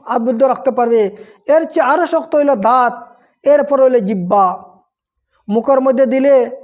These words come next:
দাঁতের মধ্যে যে ঢুকে যায়, জিহ্বা যদি এটা ঘৃণা করে, জিহ্বাও বমি করে ফেলে দিবে। এতটুকু শক্তি আল্লাহ রব্বুল আলামিন আমাদেরকে দান করেছেন, তাহলে কেন আমরা হালাল খাবো, হারাম খাবো? আমরা অবশ্যই হালাল খাইতে হব-, হবে।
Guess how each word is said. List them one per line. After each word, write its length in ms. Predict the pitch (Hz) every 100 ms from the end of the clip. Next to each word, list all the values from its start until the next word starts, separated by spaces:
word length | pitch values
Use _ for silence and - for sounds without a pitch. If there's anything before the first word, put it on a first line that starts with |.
| - -
দাঁতের 340 | 226 233 277
মধ্যে 260 | 277 254 277
যে 100 | 262
ঢুকে 320 | 226 254 302
যায়, 340 | 254 269 233 226 - _ 185
জিহ্বা 520 | 165 294 294 294 311
যদি 240 | 269 285 285
এটা 340 | 269 277 254
ঘৃণা 420 | 196 190 311 311
করে, 320 | 269 277 254 233 - 180
জিহ্বাও 480 | 226 277 269 285 269
বমি 260 | 233 269
করে 180 | 269 254
ফেলে 200 | 208 220
দিবে। 420 | 196 196 196 190 - - _ _ _ _ -
এতটুকু 420 | 262 294 320 302
শক্তি 380 | 285 302 - 294
আল্লাহ 300 | 269 269 262
রব্বুল 280 | 254 220 254
আলামিন 400 | 247 240 262 254
আমাদেরকে 380 | 240 233 240 233
দান 200 | 220 208
করেছেন, 500 | 214 214 214 202 185 - -
তাহলে 280 | 254 240 254
কেন 300 | 247 - 339
আমরা 600 | 349 330 302 285 240 214 - -
হালাল 420 | - 226 233 226
খাবো, 440 | 208 190 196 202 -
হারাম 340 | - 247 269 240
খাবো? 440 | 226 208 190 180 - -
আমরা 260 | 233 247
অবশ্যই 380 | 277 359 - 302
হালাল 360 | 220 226 220 220
খাইতে 340 | 202 180 190
হব-, 300 | 175 185 196
হবে। 400 | 185 190 202 -